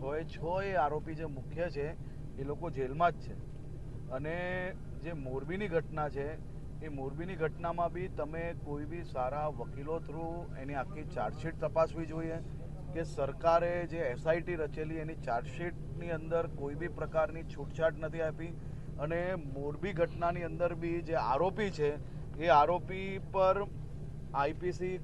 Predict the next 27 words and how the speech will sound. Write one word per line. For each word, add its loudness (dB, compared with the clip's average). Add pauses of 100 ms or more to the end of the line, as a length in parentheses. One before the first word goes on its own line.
કલમ 2
ત્રણસો -4
ચાર, 4 (760)
ત્રણસો 0
આઠ, 6 (360)
ત્રણસો -2
છવ્વીસ, -2
ત્રણસો -2
સાડત્રીસ, 0 (420)
ત્રણસો 0
આડત્રીસ, 4 (220)
એકસો -4
ચૌદ, 2 (540)
આ 6
બધી -2
જ -6
ઘટનાઓ, 2
અ, 4
આ 2
બધી -2
જ -6
કલમો, 4 (480)
અ, 4
લગાડવામાં 6
આવેલી 4
હતી. -2 (320)
અને -2